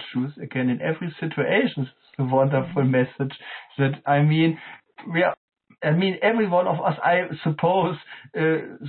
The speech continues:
Speaker 1: chooses the ego in some situations. It's absolutely normal, but it's, it's not a tragedy if we have chosen the ego. We can choose again, and when we don't choose, uh, the higher Holy Spirit self in the second situation, a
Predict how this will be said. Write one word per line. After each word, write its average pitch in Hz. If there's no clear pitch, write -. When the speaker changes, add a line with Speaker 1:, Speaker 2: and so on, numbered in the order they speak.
Speaker 1:
chooses 170
the 151
ego 180
in 123
some 131
situations. 131
It's 147
absolutely 180
normal, 156
but 139
it's, 160
it's 185
not 208
a 165
tragedy 147
if 147
we 147
have 143
chosen 147
the 143
ego. 262
We 160
can 160
choose 190
again, 180
and 180
when 175
we 160
don't 196
choose, 185
uh, 165
the 160
higher 165
Holy 165
Spirit 180
self 170
in 156
the 143
second 208
situation, 208
a 139